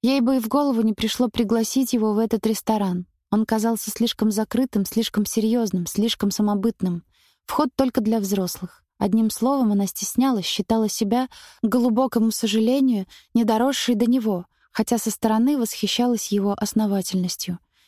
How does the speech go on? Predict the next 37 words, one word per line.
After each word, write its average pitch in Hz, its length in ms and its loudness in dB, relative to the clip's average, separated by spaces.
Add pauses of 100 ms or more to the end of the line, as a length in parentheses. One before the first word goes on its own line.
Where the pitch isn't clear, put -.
(140)
Её 233 160 2
не 254 80 4
покидало 247 500 2
ощущение, 233 840 2 (220)
что - 240 -2
её 247 240 4
разоблачат, 233 800 0
как 196 220 -2
замухрышку, 214 800 0 (360)
пробиравшуюся 226 840 0
туда, 233 340 0
куда 214 240 0
ей 214 180 2
не 233 120 2
следовало, 180 680 -2 (160)
но 208 100 2
сейчас 247 440 -2
она 226 160 2
была 214 240 0
в - 60 -8
сопровождении 208 760 0
важного 202 440 0
человека, 202 640 -2 (360)
и 214 60 2
никто 214 260 0
не 254 120 2
посмеет 214 520 0
ни 226 80 2
слова 214 320 -2
ей 180 160 -2
сказать. 185 540 -4 (360)
От - 180 -2
этой 220 220 2
мысли 214 340 0
стало 226 340 0
намного 190 420 0
легче. 175 480 -4